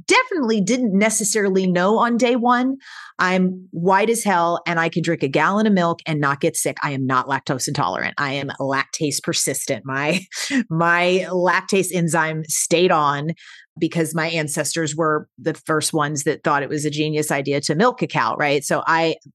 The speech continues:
I am the weird one, is I think that's very important to say. Lactose intolerance is totally normal. That lactase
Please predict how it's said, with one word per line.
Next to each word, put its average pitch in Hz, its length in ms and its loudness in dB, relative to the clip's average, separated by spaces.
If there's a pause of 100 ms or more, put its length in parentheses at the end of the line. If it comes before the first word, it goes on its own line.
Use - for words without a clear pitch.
(180)
I 180 480 4
am 165 180 0
the 160 160 2
weird 180 380 2
one, 147 440 0
is 156 280 -2
I 160 80 0
think 156 160 -4
that's 143 180 -2
very 165 180 0
important 151 380 -4
to 143 80 -6
say. 156 400 0 (260)
Lactose 175 600 0
intolerance 165 600 -2
is - 140 -4
totally 233 460 2
normal. 180 400 4
That 143 180 0
lactase 160 380 -2